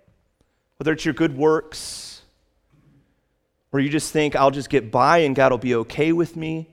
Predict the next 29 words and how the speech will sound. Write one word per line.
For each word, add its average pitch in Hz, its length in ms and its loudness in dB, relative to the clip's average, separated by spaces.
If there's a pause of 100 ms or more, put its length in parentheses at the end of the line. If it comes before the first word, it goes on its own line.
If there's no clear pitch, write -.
(580)
when 107 120 -12
I 101 40 -14
see 143 260 -4
him 156 140 -4
in 139 100 -4
the 123 140 -6
end," 160 340 -8 (1400)
the - 60 -20
Bible 160 280 -8
says 113 260 -10
no. 180 440 -14 (1500)
The 123 60 -10
only 143 140 -6
way 139 180 -2
we 117 140 -4
have 113 120 -6
a 113 40 -4
right 107 260 -4
relationship 107 760 -12
with - 120 -20
God 104 300 -6
is 104 160 -16
to - 140 -18
choose 117 400 -14
the 104 100 -16
kind 110 540 -10
leadership 104 580 -16
and 95 240 -16
rule 101 380 -14